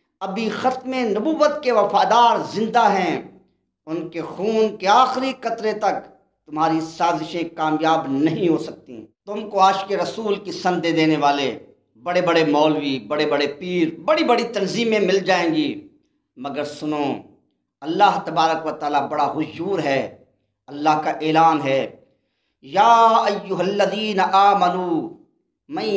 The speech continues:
यर्तद्द मिनकुम अन दीनिही फसौफ यअतिल्लाहु बिकौमिन युहिब्बुहुम व युहिब्बूनहु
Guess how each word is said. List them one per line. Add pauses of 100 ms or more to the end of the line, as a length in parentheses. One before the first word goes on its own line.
(180)
यर्तद्द (100)
मिनकुम
अन
दीनिही (840)
फसौफ
यअतिल्लाहु
बिकौमिन
युहिब्बुहुम
व
युहिब्बूनहु